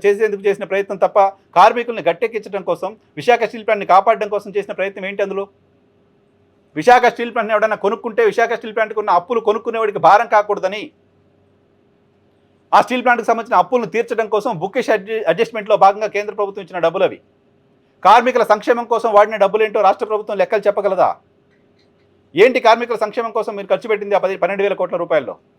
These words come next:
ఏంటి ప్లాంట్ విస్తరణకు సంబంధించి, ఎక్విప్మెంట్కు సంబంధించి, ఎక్విప్మెంట్ని పెంచడానికి సంబంధించి, కొత్త ఎక్విప్మెంట్ కొనడానికి సంబంధించి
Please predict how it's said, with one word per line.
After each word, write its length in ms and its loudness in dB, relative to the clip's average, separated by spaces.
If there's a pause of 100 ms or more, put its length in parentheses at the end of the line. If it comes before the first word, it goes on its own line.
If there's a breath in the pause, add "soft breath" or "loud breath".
(340)
ఏంటి 320 4
ప్లాంట్ 420 0
విస్తరణకు 460 0
సంబంధించి, 460 -4
ఎక్విప్మెంట్కు 640 -4
సంబంధించి, 400 -4
ఎక్విప్మెంట్ని 500 -4
పెంచడానికి 500 -4
సంబంధించి, 340 -4
కొత్త 220 -2
ఎక్విప్మెంట్ 400 -6
కొనడానికి 400 2
సంబంధించి 460 -8